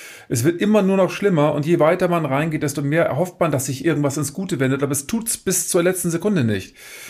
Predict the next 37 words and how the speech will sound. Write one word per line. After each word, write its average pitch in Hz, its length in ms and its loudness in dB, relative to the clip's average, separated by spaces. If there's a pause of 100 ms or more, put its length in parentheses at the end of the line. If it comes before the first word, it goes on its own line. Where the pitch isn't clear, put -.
(280)
Und 139 120 0
wie 170 80 2
man 254 160 2
also 151 180 2
mit 160 180 0
jemandem 165 300 0
so 185 180 2
mitgehen 170 500 0
kann 156 300 0
und 147 140 0
so, 180 560 2
mm, 139 640 0
mit, - 440 -2
äh, 139 400 2
leiden 123 720 0
kann 120 320 0
und 120 200 0
mithoffen 147 520 -4
kann, 135 380 0 (520)
der 156 140 6
aber 160 180 2
immer 202 240 2
weiter 180 280 4
ins 139 280 -4
Dunkle 185 400 0
geht, 135 420 0
das - 300 -2
ist - 480 -6
auch 175 380 0
schon 123 280 -2
wieder, 117 440 2
äh, 123 320 0 (440)
einzigartig. 196 840 0
Das 101 80 -6
habe 151 120 2
ich 127 60 -4
so 196 340 0